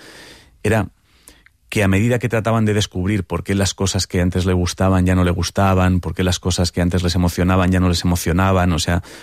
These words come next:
por qué todo eso no estaba, eh, no lo descubrían y seguían estando en el mismo punto.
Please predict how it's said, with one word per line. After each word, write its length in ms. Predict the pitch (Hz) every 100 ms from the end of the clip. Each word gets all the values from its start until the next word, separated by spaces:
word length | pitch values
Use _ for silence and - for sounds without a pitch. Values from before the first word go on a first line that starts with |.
| -
por 160 | - 85
qué 120 | 113
todo 300 | 101 104 107
eso 380 | 104 - 80 - _
no 120 | - 101
estaba, 400 | - 101 98 - - - - _
eh, 360 | 95 87 82 80 -
no 220 | - 98 110
lo 80 |
descubrían 520 | 107 - 98 95 110 110
y 40 |
seguían 280 | 92 87 90
estando 280 | 85 87 92
en 60 | 82
el 60 |
mismo 260 | 82 82 78
punto. 400 | 82 78 -